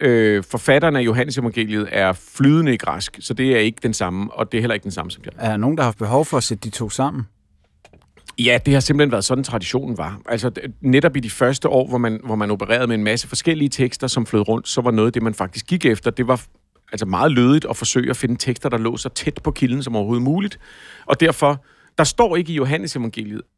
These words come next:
Speaker 1: at den er sk-, det er skrevet af Johannes. Der står bare, at det er skrevet af, af, øh, den disciple, som Jesus elsker højst.
Speaker 2: Mm.
Speaker 1: Men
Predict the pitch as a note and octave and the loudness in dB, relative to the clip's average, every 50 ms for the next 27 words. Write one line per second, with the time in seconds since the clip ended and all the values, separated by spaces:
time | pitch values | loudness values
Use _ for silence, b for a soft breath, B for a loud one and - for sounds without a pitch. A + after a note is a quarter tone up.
0 | _ - - G#2+ - - A#2+ A2 G#2 - - - - - G#2+ - - A#2 C#3 D3+ | _ -12 -12 -10 -4 -2 0 0 0 -2 -4 -10 -8 -6 -6 -2 2 4 4 4
1 | C3+ A2 G#2+ B2 A#2+ - B2+ - - A#2 - - B2+ G#2+ A2+ A2 A2+ - A2 G2+ | 4 2 0 -2 -2 -4 -8 -10 -10 -6 -2 -2 0 0 0 -2 -2 -4 -6 -10
2 | - - G2+ G2 G#2 A2+ A2 F#2+ F2 F2 b b b b b b b - G#2+ F#2+ | -8 -6 -4 -2 -2 0 -2 -2 -4 -8 b b b b b b b -2 0 0
3 | F2 F2 - - - G#2+ - - - - - A2 G#2 - G#2 - - B2 A2 - | 0 0 -2 -4 -6 -6 -6 -6 -10 -2 -2 -2 -2 -2 -6 -2 0 0 2 0
4 | C3+ A#2+ - A2+ G2 F#2 G#2 G2 G#2 A#2+ G#2 A2 G2+ F#2 - - G#2 F#2 G#2+ G#2+ | 0 -2 0 -2 -2 -2 -2 -4 -4 -4 -4 -4 -4 -4 -2 -4 0 0 0 0
5 | - - - - D3 C#3 C3 G#2+ - - - C#3 C#3 C#3+ B2 G#2+ | 0 -6 -4 2 4 4 4 4 2 -2 -4 2 2 2 2 2